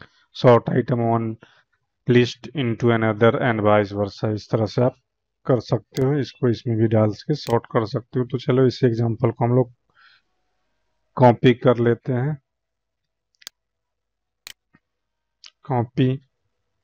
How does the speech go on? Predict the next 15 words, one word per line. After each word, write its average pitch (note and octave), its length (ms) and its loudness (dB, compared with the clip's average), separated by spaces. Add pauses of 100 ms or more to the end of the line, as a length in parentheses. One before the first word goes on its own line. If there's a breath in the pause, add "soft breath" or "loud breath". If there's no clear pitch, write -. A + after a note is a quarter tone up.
(380)
और A2+ 260 2
यहाँ G#2 240 -2 (120)
पे C#3 80 -2
हम A#2+ 240 -2 (840)
sortable A#2+ 520 2
dot A2+ 300 0
P A#2+ 140 -2
H G#2+ 100 -8
P B2+ 160 -6
में B2+ 120 -4
इसे D3 180 -4 (240)
paste C3 300 0
कर C#3 200 -2
देते - 320 -8
हैं। B2+ 260 -8